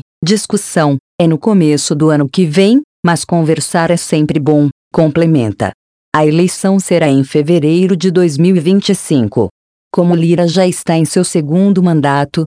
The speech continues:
não poderá concorrer novamente. Questionado sobre o partido União Brasil, Alckmin avaliou que a sigla também faz parte da base do governo no legislativo.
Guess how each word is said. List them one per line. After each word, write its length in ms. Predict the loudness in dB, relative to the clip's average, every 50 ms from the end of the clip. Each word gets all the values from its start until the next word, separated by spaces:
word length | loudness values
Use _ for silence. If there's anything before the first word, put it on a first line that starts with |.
| _ -2
não 140 | -2 -2 0
poderá 400 | 0 -2 0 0 0 0 -2 -2
concorrer 640 | -2 -2 -2 0 2 0 0 2 2 0 0 2
novamente. 760 | 0 0 0 0 0 0 2 2 2 0 -2 -2 -4 -6 -6 -8 -8 _ _ _ _ _ _ _ -2
Questionado 760 | 0 0 0 -2 -2 0 0 2 2 0 0 0 -2 -2
sobre 260 | -2 -2 -2 0 0 -2
o 60 | 0
partido 540 | 0 -2 -4 -2 -2 -2 -2 0 0 0 2
União 300 | 2 2 2 2 0 2
Brasil, 500 | 2 2 2 0 0 0 0 0 0 -2 -4 _ _ _
Alckmin 540 | -2 -2 -2 -2 -2 0 0 2 2 2 2
avaliou 520 | 2 0 0 0 2 2 2 2 0 0 -2
que 120 | -2 -2
a 80 | -2 -2
sigla 420 | -2 -2 -2 -2 0 0 0 0
também 480 | 0 2 2 2 4 4 2 2 2 0
faz 400 | 0 0 0 0 0 -2 -4 -6
parte 440 | -4 -2 -2 -2 -2 -2 -4 -2
da 120 | 0 0 -2
base 380 | 0 0 -2 -2 0 -2 -2
do 120 | 0 0 0
governo 560 | 2 0 0 2 2 2 2 2 2 2 2
no 80 | 2 2
legislativo. 1000 | 2 0 0 0 -2 -2 0 -2 -2 -2 -2 -4 -2 -2 -2 -2 -2 -4 -6